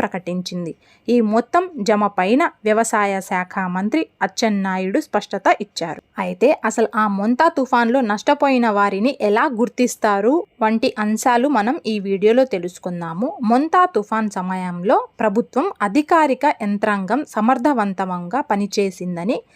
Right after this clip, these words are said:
మంత్రి అచ్చెన్నాయుడు కొనియాడారు. అయితే ఇప్పటి వరకు ఏ ప్రభుత్వం ఇవ్వని విధంగా పునరావాస కేంద్రం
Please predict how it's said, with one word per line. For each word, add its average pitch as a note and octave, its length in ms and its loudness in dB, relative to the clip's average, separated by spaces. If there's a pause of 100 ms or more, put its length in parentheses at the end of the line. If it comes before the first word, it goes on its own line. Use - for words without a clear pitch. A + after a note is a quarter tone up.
(180)
మంత్రి C#4 340 0 (120)
అచ్చెన్నాయుడు G#3 680 0 (480)
కొనియాడారు. F#3+ 680 0 (380)
అయితే E3+ 320 0 (200)
ఇప్పటి F#3 400 -2
వరకు A#3 340 2 (280)
ఏ - 20 8 (160)
ప్రభుత్వం G#3 440 -2 (180)
ఇవ్వని G3 300 -2 (100)
విధంగా C#4 400 2 (360)
పునరావాస G#3+ 720 2 (180)
కేంద్రం F#3+ 380 -4